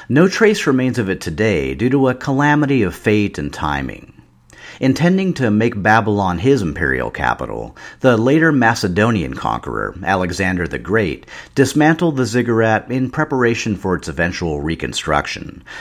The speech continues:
but died before the project could be begun.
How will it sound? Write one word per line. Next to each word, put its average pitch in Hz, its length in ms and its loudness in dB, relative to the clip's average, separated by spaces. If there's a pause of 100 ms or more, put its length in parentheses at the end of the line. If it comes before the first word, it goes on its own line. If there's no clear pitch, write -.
(120)
but 120 340 2
died 104 420 4
before 82 280 -4
the 71 80 -4
project 78 480 0
could 71 120 -10
be 71 100 -6
begun. 60 680 -8